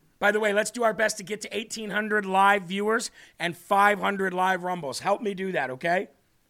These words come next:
Help God do that. He exhorts us to preserve, uh, to persevere with holiness and expectancy as we wait his coming,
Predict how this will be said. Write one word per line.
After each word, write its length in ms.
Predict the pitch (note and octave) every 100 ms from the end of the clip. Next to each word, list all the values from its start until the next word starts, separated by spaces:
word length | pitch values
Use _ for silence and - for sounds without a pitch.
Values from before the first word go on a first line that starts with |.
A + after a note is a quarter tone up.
| _
Help 340 | - G3+ G3+ D#3
God 320 | F#3 G3 D#3
do 160 | C#3+
that. 200 | A#2 G2 _ _ _ -
He 240 | - A3+ B3+
exhorts 680 | A3 F#3 D#3 C3+ A#3+ C4+ - -
us 500 | D3+ C3 D3+ - - - _ _ _ _
to 100 | -
preserve, 920 | G3+ - F#3+ D3+ D#3+ G#3+ A#3 A#3 A3+ _ _ _ _ _ _ _ _ _ -
uh, 220 | G3 F3+
to 180 | G3+ F3+
persevere 800 | - A3+ A#3 G#3+ G#3 G#3+ A3 - _
with 160 | F3 F3 -
holiness 720 | - A3 A#3 B3 B3 B3+ - _ _ -
and 160 | F#3 -
expectancy 1040 | F#3 - - A3+ A#3 G3 E3 - C#3+ C#3 _ _ -
as 260 | F3+ G#3+ F3+
we 140 | G#3
wait 400 | F#3+ F#3 B2+ - _ _ _ _ _ _ _ _ _ _ _ _ _ _
his 260 | F#3 G#3+ -
coming, 440 | F#3 A#3 F3 F#2